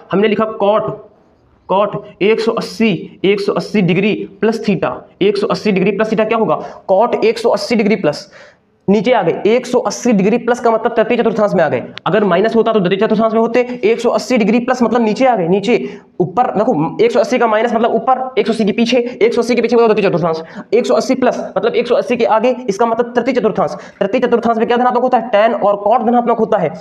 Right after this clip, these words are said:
तो यहाँ पे tan और cot धनात्मक होता है, एक सौ अस्सी डिग्री प्लस theta, एक सौ अस्सी क्या होता है?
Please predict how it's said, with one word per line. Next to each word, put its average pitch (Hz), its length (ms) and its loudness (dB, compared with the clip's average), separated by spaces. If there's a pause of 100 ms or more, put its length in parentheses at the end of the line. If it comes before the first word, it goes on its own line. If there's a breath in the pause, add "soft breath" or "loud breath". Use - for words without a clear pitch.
(200 loud breath)
तो 226 60 2
यहाँ 226 140 2
पे 240 180 -4
tan 226 180 2
और 226 140 -2
cot 220 180 0
धनात्मक 208 280 0
होता 247 180 0
है, 233 300 -4
एक 233 140 2
सौ 226 100 0
अस्सी 226 240 -2
डिग्री 214 220 2
प्लस 247 200 -4
theta, 226 240 0 (220 loud breath)
एक 233 140 2
सौ 233 100 -2
अस्सी 226 220 -2
क्या 240 100 2
होता 247 220 0
है? 240 140 -2